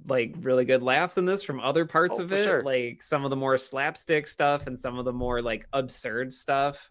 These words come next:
Speaker 1: Um,
Speaker 2: Yeah.
Speaker 1: I just feel like if you're, if, if you need something cathartic 'cause maybe you're angry or you, you just whatever, I could see someone liking this movie.
Speaker 2: Oh, yeah.
Speaker 1: If it is, like, Saturday night and you're cruising your queue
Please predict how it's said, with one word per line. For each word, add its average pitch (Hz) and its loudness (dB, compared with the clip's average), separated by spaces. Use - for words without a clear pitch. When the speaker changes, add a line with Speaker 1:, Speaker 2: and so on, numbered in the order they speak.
Speaker 1:
Um, 123 -2
Speaker 2:
Yeah. 120 2
Speaker 1:
I 139 2
just 143 -2
feel 135 0
like 120 -2
if 139 -2
you're, 165 2
if, 147 -2
if 135 -2
you 214 -2
need 156 0
something 135 -2
cathartic 127 -2
'cause 120 -6
maybe 117 -8
you're 110 -8
angry 139 -2
or 104 -8
you, 110 -4
you 117 -10
just 113 -8
whatever, 127 -2
I 156 4
could 156 0
see 175 0
someone 156 2
liking 131 0
this 123 -2
movie. 147 6
Speaker 2:
Oh, 202 4
yeah. 147 6
Speaker 1:
If 156 6
it 151 12
is, 151 10
like, 127 8
Saturday 151 4
night 151 2
and 120 -2
you're 120 -4
cruising 165 4
your 127 2
queue 220 2